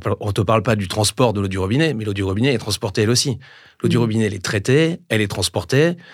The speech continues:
Speaker 1: elle va dans des canalisations, ces canalisations, faut les entretenir, il y a tout un tas de trucs qui se passent avec l'eau du robinet. L'eau du robinet, c'est pas une eau qui tombe miraculeusement, en fait, dans ton verre, dans ton robinet.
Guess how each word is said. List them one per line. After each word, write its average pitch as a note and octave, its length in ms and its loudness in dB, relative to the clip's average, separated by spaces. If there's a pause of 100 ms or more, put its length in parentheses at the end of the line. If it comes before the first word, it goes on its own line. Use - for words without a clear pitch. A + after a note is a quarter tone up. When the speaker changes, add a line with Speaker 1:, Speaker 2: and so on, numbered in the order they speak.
(140)
Speaker 1:
elle G2 140 -6
va A2 100 0
dans G#2+ 140 0
des G2+ 80 0
canalisations, G2+ 680 2
ces D3 120 -4
canalisations, G2 440 -2
faut G2 140 -4
les F2+ 80 -2
entretenir, B2+ 560 0
il G#2 80 -6
y - 20 -10
a F2 40 -12
tout - 180 -8
un G#2 40 0
tas B2+ 100 2
de C#3 40 -6
trucs D3+ 140 0
qui A2 120 -8
se - 80 -4
passent G#2 180 -4
avec G2+ 100 -6
l'eau G#2+ 80 -4
du G2+ 140 -4
robinet. G2+ 280 -6
L'eau G2+ 160 -6
du A2 100 0
robinet, G#2+ 280 2
c'est C#3+ 160 -4
pas G#2 120 -4
une G2+ 120 0
eau C3+ 80 4
qui C3 220 -6
tombe G2+ 280 -6
miraculeusement, A2 960 0
en G2 40 -2
fait, D3 320 -2 (400)
dans G#2 160 -2
ton G2+ 160 -6
verre, C#3+ 180 4
dans A2 80 -2
ton G2+ 140 -8
robinet. A#2 320 0